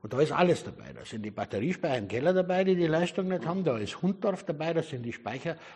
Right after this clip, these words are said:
Pumpspeicherkraftwerke dabei. Vierzig Gigawatt, hört sich einmal gut an. Jetzt sind wir aber unfair und sagen, wir hauen jetzt einmal den kompletten Bedarf, ob das jetzt Wärme ist, Bewegung, nur Strom,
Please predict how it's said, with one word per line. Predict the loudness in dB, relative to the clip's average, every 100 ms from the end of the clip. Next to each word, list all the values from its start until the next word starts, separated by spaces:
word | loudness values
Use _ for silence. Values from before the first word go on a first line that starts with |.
| 6
Pumpspeicherkraftwerke | 8 8 4 0 0 0 -2 0 0 2 0
dabei. | 0 0 -2 -4 -12 -20 -20 _ 0
Vierzig | 6 6 4 0
Gigawatt, | 2 2 0 -4
hört | -2 -2
sich | -2
einmal | -2 -2
gut | 0 0 0
an. | -4 -14 -18 -16 -14 -14 -14
Jetzt | 2
sind | 4
wir | 4
aber | 4 4
unfair | 6 4 2 -6 -8
und | -8
sagen, | 0 0 0 -6 -20 _ _
wir | -6 0
hauen | 4 4
jetzt | 2 2
einmal | 0 4 4 4
den | 0
kompletten | -4 0 0 0 -2
Bedarf, | 0 2 2 0
ob | -8 -10
das | -8
jetzt | -8 -8 4
Wärme | 6 8 6 4
ist, | 0 0 -6
Bewegung, | 0 6 6 6 6 6 4 0 -10 -20 _ _ _ _ _
nur | 4 8 8
Strom, | 8 8 10 8 6 -6